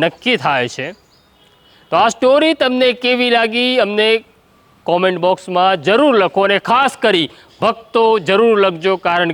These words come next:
કે તમે અમારી ઉપર આરોપ મૂકશો, કારણ કે અમે કોંગ્રેસ તરફી છીએ એવું તમને કહેવાની તક મળી છે. કંઈ વાંધો નહીં, અમે તો માત્ર તમને અરીસો બતાડીએ છીએ. જે સત્તામાં હશે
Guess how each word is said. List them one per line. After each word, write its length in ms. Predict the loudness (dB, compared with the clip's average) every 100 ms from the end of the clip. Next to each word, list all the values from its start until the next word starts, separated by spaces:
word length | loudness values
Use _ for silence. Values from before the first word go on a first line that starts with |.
| -4
કે 100 | -6 -6 -14 _
તમે 180 | -2 0
અમારી 360 | 2 2 2 0
ઉપર 320 | -2 -2 -2 -2 -8 -14 -2
આરોપ 440 | 2 4 2 2
મૂકશો, 400 | -2 -4 -2 -2 0
કારણ 320 | 0 0 -2 -4
કે 80 | -4
અમે 220 | 0 0 0
કોંગ્રેસ 500 | 0 0 2 0 0 -2
તરફી 360 | -2 -4 -8 -4
છીએ 220 | -2 -2 0 2
એવું 240 | 4 2 -2
તમને 260 | -4 -2 -2
કહેવાની 520 | -2 0 0 -2 -2
તક 140 | -2 -2
મળી 280 | -2 -2 0
છે. 100 | -2
કંઈ 260 | 0 0 2
વાંધો 260 | 2 2 0
નહીં, 180 | 0 -4 _ _ -6 0
અમે 180 | 0 0 -4 -14 -10
તો 80 | -4
માત્ર 500 | -2 -2 -2 -2 -2
તમને 320 | -2 0 -2 0
અરીસો 360 | 0 0 2 0
બતાડીએ 540 | 2 0 0 0 0
છીએ. 200 | 0 -2 -2 -8 _ _ _ -6
જે 220 | 0 0
સત્તામાં 880 | 0 -4 -4 -6 -2 0 2 2 2
હશે 260 | 0 0